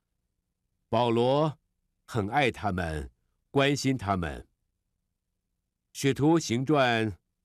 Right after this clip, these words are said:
二十章二十到二十一节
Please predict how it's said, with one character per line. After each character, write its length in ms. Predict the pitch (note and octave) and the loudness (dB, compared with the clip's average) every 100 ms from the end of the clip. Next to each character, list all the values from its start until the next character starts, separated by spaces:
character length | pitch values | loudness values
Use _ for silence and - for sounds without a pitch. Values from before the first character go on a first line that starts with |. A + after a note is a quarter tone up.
| _ _ _ _ _ _ _ _ _ | _ _ _ _ _ _ _ _ _
二 180 | D#3 C#3+ | 0 0
十 180 | - A2+ | 0 -2
章 520 | C3 B2+ C3 C3 C3+ - _ _ - | 2 2 2 -2 -6 -12 _ _ -4
二 200 | D3 B2+ | 0 0
十 180 | - A#2 | 0 0
到 120 | B2+ | 2
二 120 | B2+ | 0
十 140 | - | -2
一 160 | G#2 D3+ | -4 -6
节 500 | C3 E2+ C#2+ F#2 A2 | -4 -6 -4 -6 -8